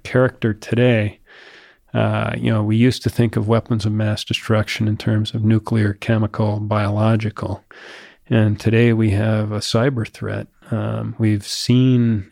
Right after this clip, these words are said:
examples of the use of cyber, uh, weaponry. And, uh, if you think about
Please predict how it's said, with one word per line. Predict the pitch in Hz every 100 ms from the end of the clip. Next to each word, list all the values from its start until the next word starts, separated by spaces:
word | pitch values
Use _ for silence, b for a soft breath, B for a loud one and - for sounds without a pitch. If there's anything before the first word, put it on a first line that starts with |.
| -
examples | 113 101 110 110 120 117 113 117 -
of | 117 104
the | 107
use | 104 107 - 110
of | 101
cyber, | - 110 107 107 104 104 - - - - -
uh, | 104
weaponry. | 104 107 - 127 127 160 - _ - B B B B B B -
And, | 107 104 107 107 107 107
uh, | 107 104 107 107 107 110 110 -
if | 117 -
you | 117
think | - 123 120
about | 113 113 107 113